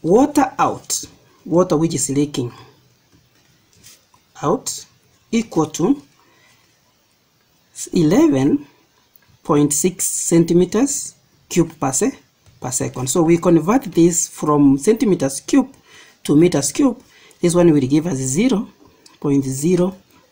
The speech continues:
zero zero zero one one six meters cube per second. Right? So now we want to see the amount of water that is retained.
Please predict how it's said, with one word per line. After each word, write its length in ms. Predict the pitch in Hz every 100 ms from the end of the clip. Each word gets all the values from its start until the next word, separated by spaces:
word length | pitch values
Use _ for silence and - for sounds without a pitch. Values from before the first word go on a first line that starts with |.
| -
zero 380 | 139 151 139 135
zero 500 | 135 180 240 165 135 - _ _ _ _ -
zero 560 | 135 151 170 165 165 - - _ _
one 480 | 156 151 151 147 - -
one 460 | - 165 262 - _ _ _ _ _ _
six 680 | - - 139 135 - - - _
meters 800 | - 135 151 180 240 262 - - _ _
cube 240 | - 143 - _
per 140 | - 123
second. 480 | - 110 - 117 - - _ _ _ _ _ _ _ _ - _ - _ _ _ _ _ _ _ _ _ -
Right? 440 | - 269 - - _ _ _
So 320 | - 190 170 185
now 240 | 214 311
we 100 | 311
want 300 | 196 214 220
to 60 | 190
see 340 | - 160 131 - - - - _ _ -
the 80 | 196
amount 400 | 185 226 302 277
of 160 | 196
water 240 | 196 202 208
that 180 | 170 170
is 180 | 165
retained. 640 | 175 165 - 208 175 139